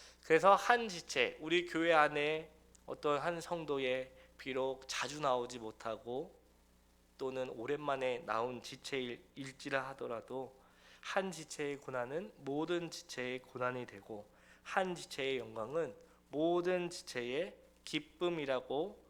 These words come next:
말합니다. 하나님께서 이루신 이 지체들의 연합을 생각한다면 도무지 자기를 중요하게 여겨서 다른 누군가를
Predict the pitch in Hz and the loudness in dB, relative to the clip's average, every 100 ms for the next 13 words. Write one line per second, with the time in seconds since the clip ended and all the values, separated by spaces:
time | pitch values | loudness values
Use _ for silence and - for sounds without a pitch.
0 | - - 104 104 98 98 - - - - | -20 -12 -10 -10 -12 -16 -18 -20 -20 -20
1 | - - - 220 226 214 202 190 - 185 | -20 -18 4 8 8 6 2 2 6 4
2 | 165 151 156 - 165 147 160 160 - 151 | 4 0 -2 -2 -2 -4 -6 -6 -6 -2
3 | 170 151 151 143 135 117 131 139 160 156 | 0 0 2 2 0 -4 -4 0 2 2
4 | 131 - - - 240 240 - 139 120 104 | -2 -12 -12 -2 2 2 -2 -10 -12 -10
5 | 120 135 113 - - - - - - 143 | -6 -6 -8 -20 -20 -20 -20 -16 -6 -2
6 | 147 147 135 110 - - - - - 170 | -2 -2 -6 -6 -10 -20 -20 -10 2 2
7 | 185 196 190 127 - - - _ - - | 6 8 8 6 -4 -20 -20 _ -18 -12
8 | - 139 147 151 143 139 - 143 143 147 | -6 -4 0 0 0 -2 -2 -2 0 -2
9 | 175 - - - - 123 110 110 123 120 | -2 -8 -20 -20 -16 -6 -6 -4 -2 -2
10 | 117 - - - - - 110 98 - - | -2 -8 -20 -20 -16 -8 -8 -8 -14 -20
11 | - - - - - 135 165 151 123 127 | -20 -20 -20 -12 -8 -4 -4 -6 -8 -6
12 | 117 117 151 196 | -4 -2 -4 -6